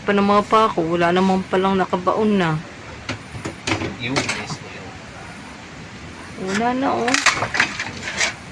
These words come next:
Speaker 2: Ganyan talaga si Samson. Samson.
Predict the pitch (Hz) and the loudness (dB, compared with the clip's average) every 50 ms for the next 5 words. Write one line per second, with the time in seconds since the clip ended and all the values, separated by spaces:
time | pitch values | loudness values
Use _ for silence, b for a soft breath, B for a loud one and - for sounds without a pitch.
0 | - - - - - - - - - - - - - - - - - - - - | -12 -12 -10 -10 -10 -10 -10 -10 -10 -10 -12 -12 -14 -14 -14 -14 -14 -14 -14 -14
1 | - - - - - - - - - - - - - - - - - - - - | -10 -8 -8 -8 -6 -8 -10 -10 -10 -12 -12 -12 -12 -12 -12 -10 -10 -10 -10 -12
2 | - - - - - - - - - - - - - - - - - - - - | -12 -14 -14 -14 -14 -14 -14 -14 -14 -14 -14 -14 -12 -10 -10 -10 -10 -12 -14 -14
3 | - - - - - - - - - - - - 220 240 151 156 - - - 131 | -14 -12 -8 -4 -2 0 0 0 0 0 0 2 2 2 2 2 0 0 0 0
4 | 127 127 - - - 135 120 - 123 107 - - 151 156 160 135 - 180 190 190 | 0 0 0 0 0 0 0 -2 -4 -4 -2 -2 -2 -2 -2 -2 0 2 4 6
5 | 190 208 214 170 143 131 117 107 - - - - - - - - - - - - | 6 6 6 6 4 2 0 -2 -6 -8 -10 -10 -10 -12 -14 -14 -14 -14 -14 -14
6 | - - - - - - - 135 135 123 - - 147 165 196 214 220 | -14 -14 -16 -12 -8 -2 2 2 2 2 4 4 6 8 8 8 8